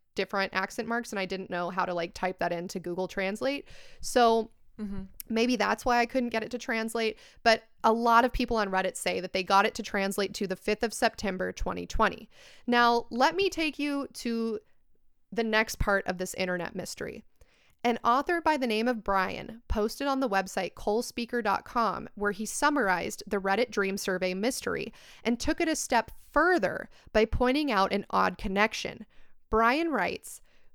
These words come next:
Speaker 1: "Going back to Reddit, users Aliens Did, nine L L, and One Regit were both highly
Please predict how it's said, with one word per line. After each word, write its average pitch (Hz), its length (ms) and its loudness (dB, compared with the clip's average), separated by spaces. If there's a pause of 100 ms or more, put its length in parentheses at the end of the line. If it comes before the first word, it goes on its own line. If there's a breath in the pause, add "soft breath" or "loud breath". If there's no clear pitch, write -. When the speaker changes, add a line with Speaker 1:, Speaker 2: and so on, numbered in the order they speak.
(100)
Speaker 1:
"Going 247 300 4
back 269 260 2
to 370 100 2
Reddit, 220 300 4 (160)
users 254 480 0
Aliens 302 480 2
Did, 269 320 0
nine 214 320 2
L 240 260 0
L, 180 260 2
and 190 220 -4
One 214 240 2
Regit 202 440 -4 (260 soft breath)
were 226 80 6
both 254 240 4
highly 285 440 2